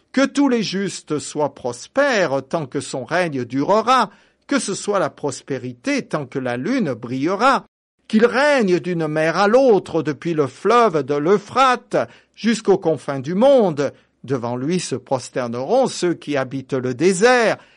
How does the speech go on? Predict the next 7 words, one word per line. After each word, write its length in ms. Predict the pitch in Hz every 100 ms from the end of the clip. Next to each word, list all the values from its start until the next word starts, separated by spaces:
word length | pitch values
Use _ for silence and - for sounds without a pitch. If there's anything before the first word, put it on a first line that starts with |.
| _
et 160 | 196 202
tous 180 | 285 262
ses 280 | - 123
adversaires 800 | 131 113 117 - - 269 254 139 131
lécheront 500 | 131 - 139 123 135
la 140 | 123
poussière, 960 | 123 208 208 240 254 240 196 139 143